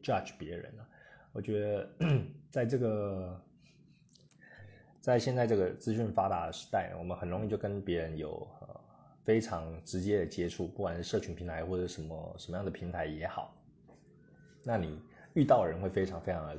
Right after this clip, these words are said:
多。但是呢，哦，没有人是完完全全跟你一样的，每个人都有他每个人喜欢的东西，所以我们也不需要说，哦，因为别人喜欢的东西跟你不一样，而去批评别人或是去 judge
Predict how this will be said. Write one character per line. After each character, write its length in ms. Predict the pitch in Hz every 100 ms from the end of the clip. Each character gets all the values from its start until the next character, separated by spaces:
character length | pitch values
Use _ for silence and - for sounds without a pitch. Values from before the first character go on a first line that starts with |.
| -
多。 260 | 127 127 - - - - - -
但 140 | 139
是 180 | 120 135
呢， 340 | 104 90 87 - - 170 104
哦， 160 | 82
没 120 | 92 170
有 120 | 143
人 380 | 90 82 85 87
是 280 | - 110 92
完 140 | 90
完 160 | 95 95
全 100 | 90
全 140 | 85
跟 160 | 85 95
你 80 | 82
一 160 | 78
样 180 | 85 82
的， 60 | 80
每 160 | 87
个 80 | 87
人 100 | 92
都 80 | 101
有 80 | 85
他 140 | 95
每 140 | 90 80
个 80 |
人 100 | 80
喜 180 | 87 -
欢 160 | 87 85
的 80 | 80
东 140 | 82 80 85
西， 160 | - -
所 160 | - 98
以 220 | 92 85 - - -
我 60 |
们 120 | 95 101
也 80 |
不 100 | 90 117
需 120 | 110
要 160 | 104
说， 280 | 98 92 90
哦， 60 | 92
因 80 | 110
为 80 |
别 160 | 87 85
人 120 | 82
喜 180 | 85 85
欢 100 | 90
的 80 | 82
东 120 | 87
西 100 | 85
跟 100 | 92
你 40 | 80
不 240 | - 87
一 120 | 78
样， 140 | 87 90 87
而 100 | 87
去 400 | - 101 85 - - -
批 160 | -
评 160 | 117 92
别 140 | 85
人 140 | 76 80
或 100 | 85
是 120 | 85
去 180 | - 87 -
judge 280 | 90 87